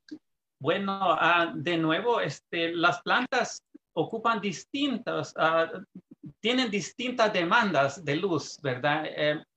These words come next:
eso depende de la variedad, ¿verdad? De la especie de planta. Este, ah, hay plantas que son recomendadas para luz baja, plantas para luz mediana y plantas para luz alta,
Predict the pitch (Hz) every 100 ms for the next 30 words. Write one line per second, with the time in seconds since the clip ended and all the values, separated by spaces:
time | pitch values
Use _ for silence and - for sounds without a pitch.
0 | _ _ - 165 220 180 196 208 202 170
1 | 151 143 143 135 127 180 202 156 143 143
2 | - _ _ _ _ 139 135 135 151 160
3 | 147 143 135 127 - - 214 - 147 120
4 | 120 135 135 180 202 170 - 127 - _
5 | _ _ _ _ - 151 147 - 160 147
6 | 151 143 135 131 - _ - 196 254 240
7 | 269 269 233 - 190 - 214 220 202 170
8 | 156 220 196 - 175 240 170 196 147 139
9 | 143 _ _ _ _ _ _ 160 185 208
10 | 202 - - 156 139 175 208 196 160 196
11 | 233 147 156 - _ _ _ - 196 214
12 | 240 233 196 - 170 175 214 - 233 285
13 | - 190